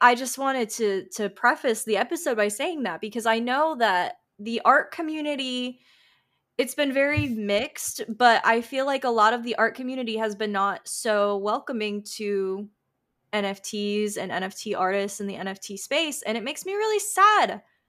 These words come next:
and upset <laughs> because it's like, wh-, I don't really understand why at all. <laughs> And I, that is one of the main reasons too why I wanted to have N F T artists. And, you know, you're,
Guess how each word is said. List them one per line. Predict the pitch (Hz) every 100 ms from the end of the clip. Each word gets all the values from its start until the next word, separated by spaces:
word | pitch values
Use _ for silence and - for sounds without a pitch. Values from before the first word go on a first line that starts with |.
| -
and | 285 294 285 -
upset | 294 - - 349 - 285 -
<laughs> | 330 285
because | 320 320 349 330
it's | 320 330
like, | 311 302
wh-, | 247 254 - - - -
I | 311
don't | 403 269
really | 294 302
understand | 254 254 - 226 214
why | 185 190 180 240 339
at | 220
all. | 185 180 269 - -
<laughs> | 285 302 226 -
And | 233 233 226 226 -
I, | 220 214 208 208 214 - - _ _ 220
that | 226 233
is | 247 254
one | 240 233
of | 220
the | 226
main | 214 208
reasons | 214 277 277 262 - -
too | 302 330
why | 196 196
I |
wanted | 208 220 226
to | 247
have | 226 208
N | 202
F | 196
T | - 269
artists. | - 208 202 -
And, | 233 233
you | 240
know, | 190
you're, | 196 202 226 240 254